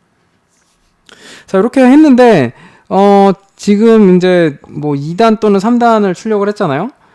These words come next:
자, 그러면 여기서 이 단하고 삼 단 동시에 출력해볼까요? 이제 동시에. 뭐, 몇 번까지 했죠, 우리? 팔 번이니까 공구, 지오지오 디에이엔, 이 단하고 삼 단.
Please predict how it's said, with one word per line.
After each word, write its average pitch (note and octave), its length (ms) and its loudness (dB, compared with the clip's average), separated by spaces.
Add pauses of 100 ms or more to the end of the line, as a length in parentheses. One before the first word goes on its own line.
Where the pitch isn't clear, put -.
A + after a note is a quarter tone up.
(760)
자, G#3+ 140 -8
그러면 B3 580 0
여기서 F#3+ 560 -4
이 E3+ 200 -10
단하고 B3 400 2
삼 B3 180 -2
단 A#3 160 0
동시에 F3 520 -4
출력해볼까요? D#3+ 800 -10 (380)
이제 - 260 -16 (160)
동시에. C3+ 640 -8 (1700)
뭐, C3+ 300 -12 (480)
몇 C3 160 -18
번까지 C3+ 380 -14
했죠, D3 220 -16
우리? D3+ 220 -14 (100)
팔 E3+ 220 -16
번이니까 C#3 400 -14
공구, D#3 580 -8 (1600)
지오지오 D3+ 440 -10
디에이엔, D#3 600 -6
이 D3 360 -10
단하고 D3 420 -6
삼 F3 240 -8
단. A2+ 180 -10